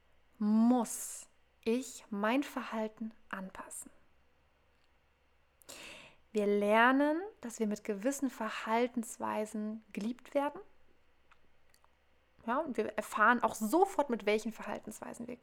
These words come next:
äh, geliebt werden oder gemocht werden oder geduldet werden. Und das heißt, da spielen alle, alle deine Menschen eine Rolle, die in deiner Kindheit wichtig waren. Das sind deine Eltern wahrscheinlich als aller, allererster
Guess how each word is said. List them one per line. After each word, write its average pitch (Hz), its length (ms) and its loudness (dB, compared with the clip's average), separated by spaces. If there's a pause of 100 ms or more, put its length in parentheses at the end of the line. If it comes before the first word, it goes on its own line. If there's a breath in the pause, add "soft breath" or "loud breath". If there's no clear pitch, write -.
äh, 214 180 -6
geliebt 202 380 -12
werden 247 160 -16
oder 214 160 -2
gemocht 220 460 2
werden - 260 -12
oder 233 180 0
geduldet 294 680 6
werden. - 340 -12 (1300 loud breath)
Und 240 120 6
das 269 160 8
heißt, 285 720 0 (1080)
da 214 100 2
spielen 240 420 2 (140)
alle, 240 500 4
alle 214 460 2
deine 202 560 -2 (580)
Menschen 240 600 0
eine 226 240 -2
Rolle, 214 360 0
die 214 280 -6
in 220 160 -8
deiner 208 160 -6
Kindheit 220 480 -6
wichtig - 320 -12
waren. 226 320 -12
Das 220 120 -6
sind 247 160 0
deine 247 160 0
Eltern 285 460 0
wahrscheinlich 233 540 -2
als 226 300 -4
aller, 233 280 2
allererster 254 1040 0